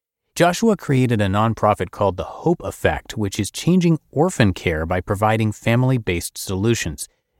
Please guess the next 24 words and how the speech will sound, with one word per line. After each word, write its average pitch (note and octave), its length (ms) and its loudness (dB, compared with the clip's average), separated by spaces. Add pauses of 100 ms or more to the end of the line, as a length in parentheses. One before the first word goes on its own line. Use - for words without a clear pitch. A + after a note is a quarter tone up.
And C3+ 180 2
his A#2+ 140 0
website, C#3 440 0
Becoming G#2 440 0
Minimalist, C#3 580 2
is G#2+ 140 -12
super - 440 -2
popular. D#2+ 600 -2 (100)
It B2+ 140 -2
is A#2 120 -4 (120)
all F3 260 4
about A#2 340 0
minimalism, F#2 680 -2 (280)
inspiring B2+ 580 -2
others A2 360 -2
to - 100 -10
pursue C#3 400 -4
their G#2+ 140 0
greatest A#2+ 480 -4
passions G2+ 560 0
by F#2+ 340 -2
owning A#2+ 320 0
fewer F#2+ 460 0
possessions. G2+ 800 -6